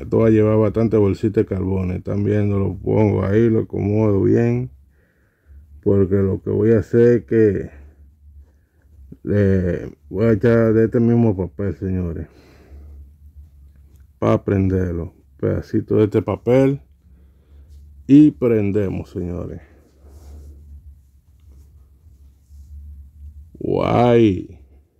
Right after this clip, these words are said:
Ay, ay, ay, ay, ay. Hoy se va a comer. Mm, hoy se va a comer.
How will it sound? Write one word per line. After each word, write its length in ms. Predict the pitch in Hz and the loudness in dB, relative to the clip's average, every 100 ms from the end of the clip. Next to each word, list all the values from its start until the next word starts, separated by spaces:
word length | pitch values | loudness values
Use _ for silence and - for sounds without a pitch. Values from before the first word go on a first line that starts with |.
| - - - - - - - - | -20 -20 -20 -20 -20 -20 -20 -10
Ay, 220 | - 123 127 | 0 4 4
ay, 160 | 107 | 4
ay, 180 | 107 104 | 4 2
ay, 180 | 95 98 | 2 2
ay. 340 | 104 107 101 - _ - - - - - - | 2 2 0 -6 _ -20 -20 -20 -20 -20 0
Hoy 240 | 135 175 | 4 6
se 160 | 170 165 | 6 4
va 160 | 143 | 4
a 80 | 143 | 2
comer. 540 | 127 120 123 123 123 - _ | 2 2 4 2 -2 -8 _
Mm, 800 | 95 107 113 117 113 113 104 90 - | -6 -2 0 0 0 0 -2 -4 0
hoy 240 | 151 170 | 4 4
se 160 | 165 160 | 4 4
va 160 | 147 | 4
a 100 | 143 | 2
comer. 560 | - 120 143 147 147 135 | 0 2 4 4 2 0